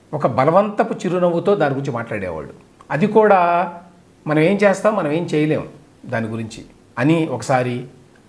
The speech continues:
అప్పుడెప్పుడో చంద్రబాబు నాయుడు స్పెషల్ ప్యాకేజీకి ఒప్పుకున్నాడు, అందువల్ల ఇక చేయడానికి ఏమీ లేదు అని మరొకసారి మాట్లాడి, ఇప్పుడేమంటాడు నిన్న మీటింగ్లో జగన్మోహన్ రెడ్డి, "ఇవాళ పరిస్థితులన్నీ అనుకూలంగా ఉన్నా, అక్కడ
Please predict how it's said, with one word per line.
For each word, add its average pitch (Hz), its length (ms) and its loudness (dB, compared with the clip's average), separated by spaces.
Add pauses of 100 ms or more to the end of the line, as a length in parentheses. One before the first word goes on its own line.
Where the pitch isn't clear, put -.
(240)
అప్పుడెప్పుడో 220 460 4
చంద్రబాబు 208 460 4
నాయుడు 190 220 -2
స్పెషల్ 170 340 -10
ప్యాకేజీకి 151 400 -4
ఒప్పుకున్నాడు, 139 560 -4 (260)
అందువల్ల 202 260 4
ఇక 185 180 -4
చేయడానికి 175 360 0
ఏమీ 156 160 -2
లేదు 143 400 -2 (100)
అని 120 120 -6
మరొకసారి 120 600 0 (480)
మాట్లాడి, 117 760 0
ఇప్పుడేమంటాడు 185 920 2 (240)
నిన్న 131 220 -4
మీటింగ్లో 131 580 -4 (320)
జగన్మోహన్ 127 440 -2
రెడ్డి, 117 360 -2 (380)
"ఇవాళ 165 640 2 (440)
పరిస్థితులన్నీ 196 520 2
అనుకూలంగా 175 480 2
ఉన్నా, 170 340 -6 (380)
అక్కడ 175 440 2